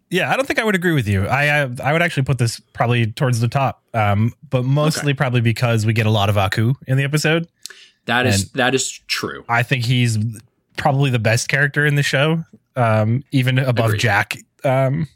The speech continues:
Speaker 1: so I just liked getting to hang out with him for a while, even if we didn't know it was him for the whole episode.
Speaker 2: <laughs>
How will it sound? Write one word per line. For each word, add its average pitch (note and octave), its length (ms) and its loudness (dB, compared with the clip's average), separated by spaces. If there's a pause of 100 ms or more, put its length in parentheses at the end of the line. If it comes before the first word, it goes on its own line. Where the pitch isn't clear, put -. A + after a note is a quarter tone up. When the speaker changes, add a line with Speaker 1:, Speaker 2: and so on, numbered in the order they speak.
(440)
Speaker 1:
so B2+ 160 0
I B2 100 2
just B2 160 0
liked A2+ 220 0
getting A2+ 160 0
to A2+ 60 4
hang A2 240 2
out A2 100 2
with G#2 100 0
him A2 160 2
for A#2 140 0
a A2+ 80 2
while, A2 260 2
even D#3+ 220 2
if - 460 -4
we F#3 100 0
didn't D#3+ 260 0
know D3+ 200 2
it C3+ 80 0
was C3 140 2
him D#3+ 280 2
for C#3 140 0
the B2 120 2
whole A#2+ 200 2
episode. A2+ 520 0
Speaker 2:
<laughs> - 60 0